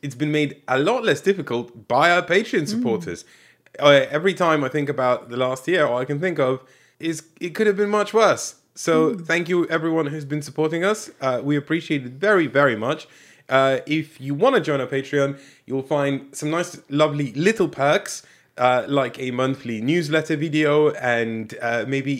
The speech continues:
Speaker 1: even an invite to our Discord server, where there's, we're fostering a nice, lovely community. That's been great. I've been very much enjoying
Speaker 2: Mm.
Speaker 1: that. What other No Pun Included news are there?
Speaker 2: Well, Efka, we did a video.
Speaker 1: Did we?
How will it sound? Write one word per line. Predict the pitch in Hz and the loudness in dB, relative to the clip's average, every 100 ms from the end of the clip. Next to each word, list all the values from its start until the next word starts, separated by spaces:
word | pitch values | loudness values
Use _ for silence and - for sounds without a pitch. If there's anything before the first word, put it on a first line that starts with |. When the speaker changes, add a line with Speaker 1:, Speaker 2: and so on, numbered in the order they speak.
| 139 | -4
Speaker 1:
even | 135 131 - _ - | -4 -6 -8 _ -6
an | 127 | -4
invite | 131 143 123 120 120 - | -2 -2 0 -2 -4 -16
to | - 123 - | -10 -10 -4
our | 107 107 | -2 -2
Discord | 95 139 - 113 107 | -2 -6 -4 -6 -6
server, | - 117 110 104 - - _ | -4 -2 -2 -4 -8 -20 _
where | 117 | -8
there's, | 139 160 151 - _ | -4 -4 -6 -14 _
we're | - 180 | -6 -6
fostering | 180 226 - 220 226 | -4 -10 -8 -6 -4
a | 226 | -2
nice, | 226 254 247 | -2 -4 -4
lovely | 240 240 240 | -4 -4 -4
community. | 240 262 277 330 302 - 131 | -4 -2 0 2 0 -4 -8
That's | 160 156 | -8 -6
been | 165 104 | -6 -8
great. | 90 101 - - | -8 -10 -12 -18
I've | 113 | -14
been | 123 | -10
very | 131 143 | -8 -6
much | 143 143 | -6 -6
enjoying | 139 156 196 95 | -8 -6 -6 -8
Speaker 2:
Mm. | 85 | -10
Speaker 1:
that. | 78 - - - - - _ | -12 -20 -20 -20 -20 -20 _
What | - 185 - - | -2 -2 -2 -2
other | 110 104 | 0 0
No | 90 87 | -4 -4
Pun | 85 82 | -6 -12
Included | 82 90 85 78 | -10 -8 -8 -10
news | 85 78 | -14 -12
are | 82 80 | -12 -14
there? | 78 78 _ _ _ - | -16 -20 _ _ _ 0
Speaker 2:
Well, | 359 269 | 2 4
Efka, | 190 - 208 226 233 _ | -2 -6 -4 -2 -4 _
we | 269 302 | -4 -2
did | 220 190 | 0 0
a | |
video. | 196 233 202 170 165 165 160 _ _ | 0 0 0 -2 -4 -8 -14 _ _
Speaker 1:
Did | 117 165 | -10 -4
we? | 294 269 | -4 -6